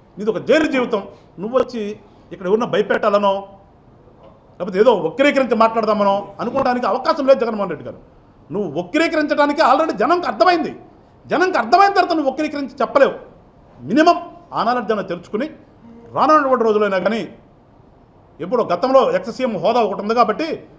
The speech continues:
ఎక్స్ సీఎం జగన్మోహన్ రెడ్డి అని గుర్తుపెట్టుకునే విధంగా ప్రవర్తించమని చెప్తూ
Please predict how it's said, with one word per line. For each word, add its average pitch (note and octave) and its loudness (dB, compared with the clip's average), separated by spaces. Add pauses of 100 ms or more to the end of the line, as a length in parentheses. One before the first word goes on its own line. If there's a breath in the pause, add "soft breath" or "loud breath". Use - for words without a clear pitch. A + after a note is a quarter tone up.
(180)
ఎక్స్ A#3 -2
సీఎం A#3+ 0
జగన్మోహన్ A3+ -2
రెడ్డి G#3+ -2
అని G#3+ -4
గుర్తుపెట్టుకునే A3+ -2
విధంగా G#3+ 0
ప్రవర్తించమని F#3+ -6
చెప్తూ C4+ -6